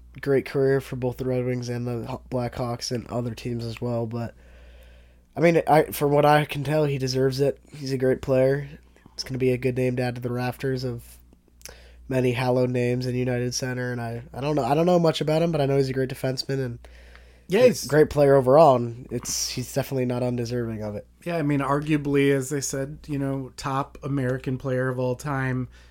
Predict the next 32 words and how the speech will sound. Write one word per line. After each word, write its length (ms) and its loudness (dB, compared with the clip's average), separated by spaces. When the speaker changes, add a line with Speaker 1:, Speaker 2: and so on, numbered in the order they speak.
Speaker 2:
him, 300 0
Modano, 640 0
Patrick 360 -6
Kane 240 -6
are 80 -8
certainly 340 -8
in 100 -4
that 180 -6
conversation. 760 -8
Um, 500 -6
I 100 -8
do 180 0
think, 260 -4
as 240 -4
he 100 -6
said 220 -6
in 80 -4
his 100 -8
speech, 340 -10
Kane 300 -4
will 180 -4
go 160 -4
down 280 -6
as 140 -10
the 60 -16
greatest 400 -12
of 100 -14
all 140 -10
time 320 -8
of 140 -6
American-born 720 -6
players. 520 -4